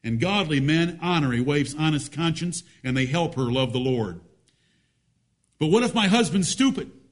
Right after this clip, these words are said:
You married him. Enjoy it. No one arranged your marriage. You say,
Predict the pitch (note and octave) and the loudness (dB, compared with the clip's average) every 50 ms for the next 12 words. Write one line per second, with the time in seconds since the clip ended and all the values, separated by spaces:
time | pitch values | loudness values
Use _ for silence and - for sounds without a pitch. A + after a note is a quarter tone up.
0 | _ _ _ _ _ _ _ _ _ _ - A2+ C#3 F#3+ E3 F3+ A3+ C#4 C#4+ A3 | _ _ _ _ _ _ _ _ _ _ -6 -2 0 2 4 4 4 4 2 2
1 | F#3+ B3 B3+ A#3+ - - - _ _ _ _ _ _ _ _ _ _ _ C#3+ C#3+ | 2 0 -2 -4 -8 -14 -20 _ _ _ _ _ _ _ _ _ _ _ -2 -2
2 | C#3+ B2+ F#3+ G#3+ G#3+ G3 D#3+ A2+ F#2+ - - - _ _ _ _ _ _ _ _ | 0 2 4 4 4 2 0 -2 -4 -8 -16 -20 _ _ _ _ _ _ _ _
3 | _ _ _ _ _ - G#2+ D3 G3 A3 A3 G#3 G3 F#3 E3 F3+ G#3 G#3+ G#3 F#3 | _ _ _ _ _ -6 -2 0 0 2 2 2 0 0 2 2 4 4 4 2
4 | C#3 - A#2 D#3+ D#3 D3 C#3+ D3 D#3+ F#3+ A3 F#3+ - - - _ _ _ _ _ | 2 0 2 2 2 4 4 4 2 2 0 -2 -4 -12 -18 _ _ _ _ _
5 | _ _ _ _ _ _ _ _ _ _ _ _ _ _ _ _ _ _ _ _ | _ _ _ _ _ _ _ _ _ _ _ _ _ _ _ _ _ _ _ _
6 | _ _ _ _ _ _ _ _ _ _ _ _ _ _ _ _ _ _ _ _ | _ _ _ _ _ _ _ _ _ _ _ _ _ _ _ _ _ _ _ _
7 | _ _ _ _ _ _ _ _ _ _ _ _ _ _ _ _ _ _ _ - | _ _ _ _ _ _ _ _ _ _ _ _ _ _ _ _ _ _ _ -10
8 | B2 A#2 - D#3+ D3+ | -10 -8 -4 -2 0